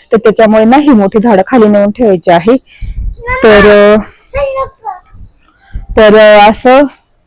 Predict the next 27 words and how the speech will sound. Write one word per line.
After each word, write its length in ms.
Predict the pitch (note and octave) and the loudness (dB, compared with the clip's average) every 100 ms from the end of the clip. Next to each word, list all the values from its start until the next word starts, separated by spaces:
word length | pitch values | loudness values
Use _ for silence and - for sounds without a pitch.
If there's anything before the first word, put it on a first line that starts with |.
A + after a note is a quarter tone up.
| _ _ | _ _
प्लॅन 280 | G#3+ G#3 G#3 | 0 2 2
आहे. 360 | A#3+ C4 C4 C4+ - _ _ _ _ | 0 0 0 0 -4 _ _ _ _
बघू 220 | A3+ A3+ | 0 2
आता 420 | B3 A3+ A#3 A#3 B3 | 2 2 2 2 2
उद्या 380 | A3 G#3 G3+ | 2 4 4
वगैरे 260 | G3+ G3 G3+ | 4 2 2
परत 360 | - A3 G#3+ G#3+ G3+ G3 | 0 -2 0 0 2 2
झाडं 220 | A#3+ F#3+ | 2 2
जेव्हा 180 | F#3+ A3 | 2 2
काढून 300 | G#3+ G3+ B3 | 2 2 2
आम्ही 220 | G#3+ G#3+ | 0 -2
तेव्हा 320 | A#3 A3 A3+ | -2 -2 0
तुम्हाला 320 | A3 G3+ G3 G#3 | -2 -6 -4 -4
दाखवेलच, 420 | - B3+ A#3+ C4 _ _ _ _ - | -2 -2 0 -4 _ _ _ _ -2
कारण 200 | A#3+ B3+ | 2 2
इतकी 220 | C4 D#4 | 2 2
मोठी 280 | D4 C#4+ D#4 | 2 2 2
झाड 240 | C#4 G#3+ | 2 2
आहे 80 | G3+ | 2
ना, 200 | A3+ B3 | 2 2
आता 160 | A#3 A#3 | 2 0
न्यायचं 360 | A3+ A3 B3 | 0 0 -2
कसं 320 | A#3 A#3+ B3 | -2 -2 -2
ते 320 | A3 G#3+ G#3 G#3 | 0 2 2 0
टेन्शन 680 | - _ - G#3 G#3 G#3+ | -4 _ -4 -4 -2 -2
आलेलं 320 | G3 F#3+ G3 | 0 0 0
आहे. 240 | G3 F#3+ | 0 0